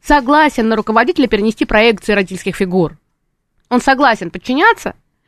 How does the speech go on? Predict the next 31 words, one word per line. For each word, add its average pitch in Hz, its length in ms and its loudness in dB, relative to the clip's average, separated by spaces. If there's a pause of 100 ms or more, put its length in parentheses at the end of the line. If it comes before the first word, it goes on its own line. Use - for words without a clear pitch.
(180)
потому 285 280 0
что - 220 -4
он 269 200 2
еще 220 280 -2
в - 60 -10
том 220 180 -2
возрасте, 311 320 0
когда 233 140 0
он 233 100 0
привык 240 320 0
подчиняться, 202 800 -4
ну, 202 240 -2
в - 120 -10
той 233 140 4
или 185 100 0
иной 196 120 0
степени, 208 420 -2
да, 247 200 2
потому 196 180 -8
что 220 100 -4
он 214 60 0
привык 233 420 -2 (340)
видеть 214 340 0
в - 40 -14
старшем 349 480 0
какого-то 240 360 -2
авторитета. 226 600 0 (960)
Но 233 400 2
проходит 240 380 -2
буквально, 277 720 0 (420)
там, 147 160 -4